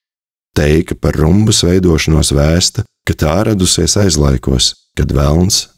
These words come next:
apņēmies aizdambēt Ventas upi, lai noslīcinātu Kuldīgas pilsētu. Tā nu nelabais pašā pusnaktī aizgājis divas jūdzes augšpas upei,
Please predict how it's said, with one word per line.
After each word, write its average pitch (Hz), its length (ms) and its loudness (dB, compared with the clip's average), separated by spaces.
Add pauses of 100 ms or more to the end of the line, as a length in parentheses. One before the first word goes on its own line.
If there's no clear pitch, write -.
apņēmies 71 640 0
aizdambēt 73 800 0
Ventas 71 540 0
upi, - 380 -4 (200)
lai 76 240 0
noslīcinātu 80 960 0
Kuldīgas 76 500 0
pilsētu. 71 720 -2 (320)
Tā 76 260 0
nu 101 120 2
nelabais 78 600 0
pašā 87 440 -2
pusnaktī 78 640 -2
aizgājis 73 840 0
divas 85 440 0
jūdzes 85 460 0
augšpas - 480 -2
upei, 78 400 -2